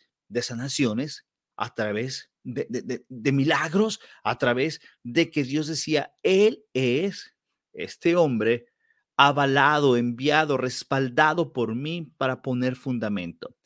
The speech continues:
Lo vimos en Moisés, lo vimos hasta en el, lo, en el mismo Señor Jesús, que siendo hombre como Dios, Dios hombre, él estaba respaldado por parte de Dios de igual manera. ¿Te acuerdas ese momento cuando dice, "Él es mi hijo amado, a él escuchar"?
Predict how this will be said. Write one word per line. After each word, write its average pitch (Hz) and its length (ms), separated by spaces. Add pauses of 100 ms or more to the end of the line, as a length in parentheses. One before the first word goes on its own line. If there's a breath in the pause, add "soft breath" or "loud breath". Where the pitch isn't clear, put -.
(260 soft breath)
Lo 117 120
vimos 117 320
en 160 100
Moisés, 190 680 (220 soft breath)
lo 120 120
vimos 156 300
hasta 151 200
en 165 100
el, 151 200
lo, 135 220
en 143 140
el 135 80
mismo 160 280
Señor 175 360
Jesús, - 380
que 123 100
siendo 151 520
hombre 185 400
como 170 240
Dios, 165 400
Dios 117 280
hombre, 151 400 (380 soft breath)
él 151 180
estaba 139 360
respaldado 120 840
por 117 180
parte 117 480
de 107 140
Dios 113 480
de 107 60
igual 101 200
manera. 107 420
¿Te - 120
acuerdas 123 300
ese 131 180
momento 139 400
cuando 127 180
dice, 127 300
"Él 131 240
es 143 200
mi 123 280
hijo 226 360
amado, 135 460 (320 soft breath)
a 98 220
él 170 200
escuchar"? 147 560